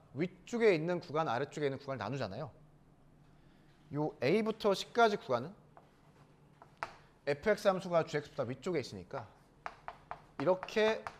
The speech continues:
식을 만들어서 적분하죠. 원리는 똑같아요. 플러스를 적분해야 넓이가 나온다. 여기가 B죠. C, B 구간에서는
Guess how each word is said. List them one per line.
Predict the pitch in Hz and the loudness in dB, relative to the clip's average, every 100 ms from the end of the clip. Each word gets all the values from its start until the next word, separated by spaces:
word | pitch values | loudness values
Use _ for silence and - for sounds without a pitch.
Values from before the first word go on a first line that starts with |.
| - | -18
식을 | - 190 190 190 185 - - | -14 -2 2 2 2 -4 -6
만들어서 | 120 120 127 123 160 196 208 - | -6 -4 -4 -2 4 6 4 -4
적분하죠. | - - 127 120 95 131 220 - - - - - - - - - - - - - - - | -10 -10 -8 -8 -8 -8 -8 -10 -16 -14 -12 -12 -20 -20 -14 -12 -12 -10 -10 -6 -8 -8
원리는 | 143 160 220 226 208 | -4 2 4 4 0
똑같아요. | 220 226 175 135 92 - - - | 0 0 0 -6 -6 -20 -20 -20
플러스를 | - 262 262 254 - 233 269 302 | -2 4 4 4 2 0 2 0
적분해야 | 165 123 147 135 151 208 214 - | -2 -4 -4 0 2 2 -2 -12
넓이가 | - 113 113 139 | -6 -4 -2 -6
나온다. | 90 87 85 - - - - - - - - - - _ - - - - - - - | -6 -12 -16 -20 -20 -20 -20 -20 -20 -20 -20 -20 -20 _ -20 -20 -20 -20 -20 -20 -16
여기가 | 101 104 - - - 123 - - _ | -12 -12 -14 -20 -12 -10 -10 -14 _
B죠. | - 113 - 120 - - - - - - - - _ - - - - - - - - - - - - - - - - _ - - | -14 -12 -10 -12 -14 -20 -20 -20 -20 -20 -20 -20 _ -12 -12 -12 -20 -20 -10 -10 -10 -20 -20 -20 -20 -16 -16 -16 -20 _ -20 -16
C, | - - 247 247 233 - - | -10 -6 -2 0 -2 -6 -10
B | - 185 | -4 -2
구간에서는 | 170 151 143 131 143 160 90 | 0 0 0 -2 -2 -2 -4